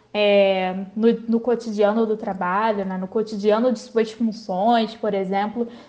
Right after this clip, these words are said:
Geopolítica brasileira tem vários tópicos aqui no edital, por exemplo,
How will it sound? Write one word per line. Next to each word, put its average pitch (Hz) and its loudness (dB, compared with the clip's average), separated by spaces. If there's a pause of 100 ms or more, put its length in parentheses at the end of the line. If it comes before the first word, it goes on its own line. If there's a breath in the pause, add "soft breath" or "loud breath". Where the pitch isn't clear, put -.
Geopolítica 269 2
brasileira 247 2
tem 269 -2
vários 233 -2
tópicos 233 0
aqui 214 -2
no 220 0
edital, 220 -2
por 214 -4
exemplo, 202 -2